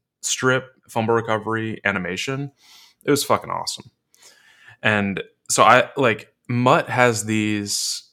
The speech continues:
animations that are exclusive to Mutt and sometimes even exclusive to some players. Like, they release Michael Vick and he's got all these special jukes and stuff. But they also just released, like, a middle linebacker, Derek Carr. Derek Carr, the fucking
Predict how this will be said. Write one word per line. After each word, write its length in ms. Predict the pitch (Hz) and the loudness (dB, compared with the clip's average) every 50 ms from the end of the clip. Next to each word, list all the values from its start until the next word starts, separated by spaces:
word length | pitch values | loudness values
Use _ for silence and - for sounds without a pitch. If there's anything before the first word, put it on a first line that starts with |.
| _ _ _ - | _ _ _ -2
animations 600 | 117 117 117 107 110 113 113 - - 107 90 98 | 0 2 2 4 4 4 2 2 -2 -2 0 0
that 100 | 92 90 | 2 2
are 140 | 87 87 | 2 2
exclusive 680 | 85 82 - - - 123 120 113 - - 87 85 - - | 0 -2 -4 -6 -4 -4 -4 -4 -4 -6 -8 -8 -8 -10
to 140 | - - 107 | -8 -8 -6
Mutt 320 | 95 92 98 92 82 85 87 | -4 -2 -2 -2 -2 -2 -4
and 280 | 90 90 90 - - | -6 -6 -8 -10 -6
sometimes 400 | - 120 110 113 110 98 95 107 | -6 -4 -2 0 -2 -2 -2 -4
even 160 | 104 101 101 | -6 -4 -4
exclusive 420 | 90 - - - 117 107 - 104 82 | -6 -6 -8 -10 -10 -10 -10 -8 -8
to 60 | 90 | -8
some 240 | 87 - 95 90 90 | -6 -6 -6 -6 -4
players. 360 | - 90 87 87 85 80 80 | -4 -2 -2 -2 -2 -4 -4
Like, 140 | 90 87 85 | -6 -6 -4
they 80 | - 92 | -4 -4
release 320 | 90 90 90 90 87 - | -2 -2 -2 -4 -4 -4
Michael 280 | 98 90 85 - 87 82 | -4 -4 -4 -4 -6 -6
Vick 180 | 90 85 82 | -4 -6 -6
and 80 | 85 82 | -6 -10
he's 120 | 80 80 | -12 -8
got 120 | - 85 82 | -6 -4 -4
all 160 | 80 82 85 | -4 -4 -6
these 160 | 90 87 - | -6 -8 -8
special 380 | - - 85 87 - - 90 85 | -8 -8 -8 -8 -8 -10 -10 -12
jukes 420 | 82 - 87 95 104 104 - - | -10 -8 -6 -6 -6 -6 -8 -8
and 140 | 123 123 113 | -8 -8 -6
stuff. 400 | - 117 127 143 135 - _ _ _ _ _ _ _ _ _ _ _ _ - - _ _ _ _ _ _ _ _ _ _ _ _ _ _ _ _ _ - | -4 -4 -4 -4 -6 -10 _ _ _ _ _ _ _ _ _ _ _ _ -20 -20 _ _ _ _ _ _ _ _ _ _ _ _ _ _ _ _ _ -4
But 140 | 143 143 | -2 0
they 140 | 139 139 135 | 0 2 4
also 260 | 135 147 147 - 151 | 4 4 4 2 2
just 260 | 135 110 139 131 - - | 2 2 2 2 4 4
released, 360 | 127 110 113 127 127 - - | 4 4 4 2 2 2 0
like, 120 | 117 107 | 2 2
a 60 | 107 | 2
middle 380 | 95 101 107 113 113 117 110 101 | 2 4 6 6 6 6 6 6
linebacker, 720 | 101 104 104 104 104 95 92 90 87 - 98 90 87 87 | 6 6 6 6 4 4 4 2 2 0 -2 -4 -2 0
Derek 400 | - 101 95 92 92 85 - - | 2 4 6 6 4 2 0 -6
Carr. 380 | - - 90 85 - - - - - | -8 -4 -4 -4 -4 -4 -8 0 4
Derek 240 | 104 104 101 98 - | 6 8 8 6 4
Carr, 200 | - 98 92 87 | 4 2 2 2
the 80 | 87 | 0
fucking 500 | - 85 82 - - 85 85 80 - - | -2 -4 -4 -4 -6 -10 -10 -10 -12 -16